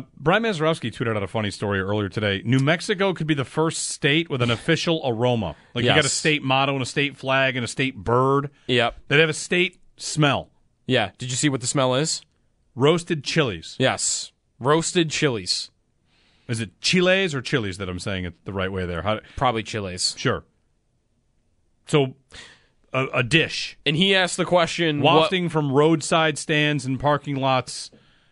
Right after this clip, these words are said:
Speaker 1: what is Buffalo's scent?
Speaker 2: What is Buffalo's scent?
Speaker 1: All right, let's w-, let's go with second place, 'cause first place is Cheerios, right?
Speaker 2: Has to be Cheerios.
Speaker 1: So second place.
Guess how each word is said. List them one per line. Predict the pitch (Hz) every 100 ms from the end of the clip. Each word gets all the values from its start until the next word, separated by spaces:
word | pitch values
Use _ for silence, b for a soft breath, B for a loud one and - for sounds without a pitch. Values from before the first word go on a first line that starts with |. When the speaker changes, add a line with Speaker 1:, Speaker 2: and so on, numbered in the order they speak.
| b b _
Speaker 1:
what | 139 160
is | 120
Buffalo's | 127 156 131 113 98
scent? | - 95 82 -
Speaker 2:
What | 147
is | 131
Buffalo's | 151 139 147 131 -
scent? | 135 104 - _ _ _ _ _
Speaker 1:
All | 135
right, | 123 113
let's | 143 -
w-, | 160 - -
let's | 160 127
go | 156
with | 135
second | 156 135 107
place, | 104 90
'cause | - -
first | 127 -
place | 127 113
is | 101
Cheerios, | - 101 85 78 95
right? | 92 92
Speaker 2:
Has | - - 165 156
to | 147
be | 117
Cheerios. | 101 113 87 85 82
Speaker 1:
So | - 139
second | 175 156 139
place. | 107 82 - -